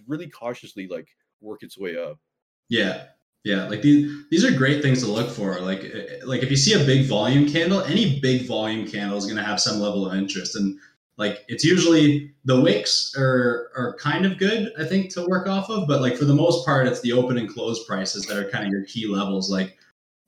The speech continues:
Speaker 2: like, for me, 'cause I, I never do, like, super long-term stuff. Like, David, I know you do, like, obviously way longer swings than I do, but, like, like, the trade for me would be, like, okay, this, you know, this thing closed over this bottom bar.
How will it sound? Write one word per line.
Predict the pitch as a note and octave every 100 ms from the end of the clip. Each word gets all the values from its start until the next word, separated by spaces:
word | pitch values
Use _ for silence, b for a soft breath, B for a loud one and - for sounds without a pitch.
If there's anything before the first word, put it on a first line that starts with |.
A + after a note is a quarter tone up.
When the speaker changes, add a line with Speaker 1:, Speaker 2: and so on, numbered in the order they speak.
| -
Speaker 2:
like, | B2+ -
for | D3
me, | D#3+ E3+
'cause | D3+ C3+
I, | C#3 C#3
I | C#3 C#3+
never | F3 D#3
do, | C#3
like, | C#3 -
super | - C3 B2+ A#2+
long-term | G2+ G2+ G#2+ B2+ A#2+
stuff. | - A#2 C3 C#3 A2
Like, | G2 F#2+
David, | G#2+ G2+
I | G2+ G#2
know |
you | G2+ G2+
do, | G2
like, | G2 -
obviously | G2+ G2+ G2+ G2+
way | G2+
longer | G2+ G2 F#2+
swings | - G2+ G2+ G2+
than | G2
I | F#2
do, | F#2+ G2
but, | G2+
like, | G2 G2 b b b _ _
like, | A#2+ A2+ -
the | B2+
trade | C3 F3+ F3
for | -
me | B2+ B2+ G3
would | F3+ -
be, | B2+ B2
like, | A2+ G#2 B2
okay, | A#2 A2+ A2
this, | G#2 - -
you | A#2
know, | G#2+
this | A2 -
thing | A2 G2
closed | A2+ A2 G#2
over | G#2+ A2
this | G#2+ G2+
bottom | - G2+ A2 B2+
bar. | B2+ D#3 F#3 B